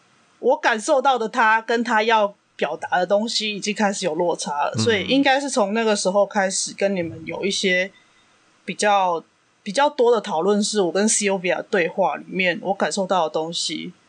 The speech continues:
Speaker 1: 是不是已经开始有一些落差？那这样子是不是我如果嘛，没有办法 get 到 Sylvia 要，要我讨论的东西，要我思考的东西的话，我是不是应该先暂停？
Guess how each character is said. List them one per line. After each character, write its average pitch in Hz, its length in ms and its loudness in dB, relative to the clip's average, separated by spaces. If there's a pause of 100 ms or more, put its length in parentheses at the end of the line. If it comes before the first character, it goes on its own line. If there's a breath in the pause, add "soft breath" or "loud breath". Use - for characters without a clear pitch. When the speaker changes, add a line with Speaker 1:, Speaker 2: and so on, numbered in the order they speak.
(260)
Speaker 1:
是 - 180 -2
不 247 60 2
是 240 180 0
已 202 60 0
经 190 140 -4
开 208 160 2
始 196 120 -4
有 160 100 -4
一 - 40 -8
些 180 120 -2
落 175 200 0
差？ 156 320 -4
那 190 180 0
这 - 160 -4
样 220 160 0
子 190 140 -10
是 208 140 -4
不 185 60 -4
是 190 340 -8 (600)
我 202 160 2
如 233 100 2
果 269 100 4
嘛， 240 220 2
没 226 100 -4
有 240 80 2
办 214 180 2
法 190 80 -14
get 214 160 -2
到 208 160 4
Sylvia 196 480 -2
要， 196 180 2
要 208 180 0
我 175 120 -2
讨 156 220 -2
论 185 220 0
的 156 100 0
东 165 260 -4
西， 160 260 -6
要 185 160 0
我 - 80 -8
思 - 180 -4
考 156 180 -8
的 - 60 -10
东 165 160 -4
西 170 140 -4
的 156 60 -2
话， 165 120 0
我 156 120 -4
是 226 140 0
不 214 60 0
是 202 160 2
应 196 100 -2
该 185 200 0
先 180 200 -2
暂 170 280 -2
停？ - 300 -8